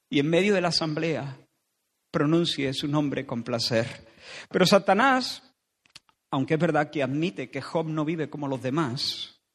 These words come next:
¿vale? Es un hombre que vive diferente, sin embargo no está dispuesto a retirarse sin lanzar un nuevo ataque contra Dios. Venga, Dios,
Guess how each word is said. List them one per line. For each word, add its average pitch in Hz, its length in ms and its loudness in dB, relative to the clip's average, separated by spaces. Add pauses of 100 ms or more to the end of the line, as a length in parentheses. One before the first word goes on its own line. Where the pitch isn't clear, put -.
(760)
¿vale? 143 300 -8
Es 160 160 -4
un 139 100 0
hombre 135 220 -2
que 147 100 -2
vive 139 240 0
diferente, 143 680 -2 (160)
sin 156 200 0
embargo 175 280 0
no 175 60 0
está 175 180 -2
dispuesto 165 600 -4 (280)
a - 120 0
retirarse 147 1040 2 (140)
sin 160 320 2
lanzar 151 400 0
un 160 100 -2
nuevo 151 220 2
ataque 135 320 -8
contra 120 320 -8
Dios. 110 600 -6 (840)
Venga, 143 200 -2
Dios, 143 500 -4